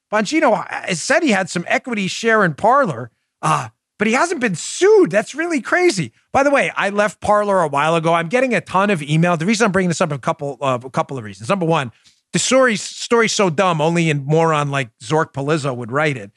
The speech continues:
um, because you'd think he, common sense would kick in. Uh, but second, I'm getting a lot of emails about Parler, some policies, that story about the F B I. Folks, I have nothing to do with it. Haven't, I'm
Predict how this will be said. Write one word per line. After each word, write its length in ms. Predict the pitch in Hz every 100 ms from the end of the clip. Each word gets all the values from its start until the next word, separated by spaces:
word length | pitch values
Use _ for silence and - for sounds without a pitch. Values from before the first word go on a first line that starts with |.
| _ _ -
um, 280 | 139 131 -
because 180 | 131 160
you'd 100 | 180
think 140 | 226
he, 200 | 202 160 -
common 320 | - 202 175
sense 320 | 147 214 202
would 200 | 160 147
kick 240 | - 151 -
in. 340 | 190 131 123 - _ _ _ _ _ _ _ _
Uh, 140 | 175 180
but 160 | 180
second, 300 | - 269 247
I'm 80 | 202
getting 200 | 240 285
a 60 | 269
lot 160 | 254
of 60 | 208
emails 400 | 196 196 160 131
about 220 | 131 117
Parler, 480 | - 180 180 175 170
some 200 | - 123
policies, 720 | - 160 170 156 156 156 147
that 120 | 131
story 260 | - 170 160
about 140 | 147
the 140 | 151 160
F 140 | 147
B 120 | 156
I. 100 | 156
Folks, 260 | 147 190 -
I 40 |
have 100 | 175
nothing 320 | 180 196 196
to 60 | 170
do 140 | 147 185
with 100 | 147
it. 120 | 113
Haven't, 300 | - 156 160
I'm 220 | 147 135